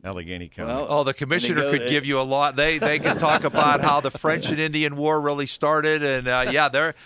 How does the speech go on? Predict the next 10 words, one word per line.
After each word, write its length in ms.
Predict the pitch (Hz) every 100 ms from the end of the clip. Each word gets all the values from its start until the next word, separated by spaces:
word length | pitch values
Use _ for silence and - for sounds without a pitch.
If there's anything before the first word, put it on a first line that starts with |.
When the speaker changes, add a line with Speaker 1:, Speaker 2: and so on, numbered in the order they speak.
| -
Speaker 3:
they 180 | 151 185
know 220 | 196 202
their 160 | 185 175
stuff. 340 | - 175 -
And, 160 | 131 131
and, 260 | 139 127 - - -
and 220 | 160 135
Speaker 1:
Katanning. 640 | 175 190 196 185 170 113 92 -
Speaker 3:
Kat-, 800 | 131 _ - 170 - -
Speaker 1:
<laughs> 0 | 254